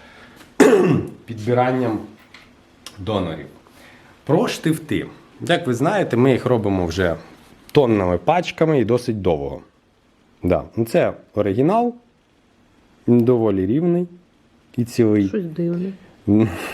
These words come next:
Speaker 1: А це, е, це те, що ми робимо.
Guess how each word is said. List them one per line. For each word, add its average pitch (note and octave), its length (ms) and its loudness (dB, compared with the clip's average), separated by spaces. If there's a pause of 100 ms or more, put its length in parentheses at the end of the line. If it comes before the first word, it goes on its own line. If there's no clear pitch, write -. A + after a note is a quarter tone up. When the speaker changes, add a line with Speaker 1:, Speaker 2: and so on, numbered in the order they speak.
(1120)
Speaker 1:
А G2 100 0
це, F#3 760 2 (180)
е, B2 460 2
це F#3 140 -2
те, D3 120 0
що C3+ 140 -2
ми A2+ 140 0
робимо. D2 460 -8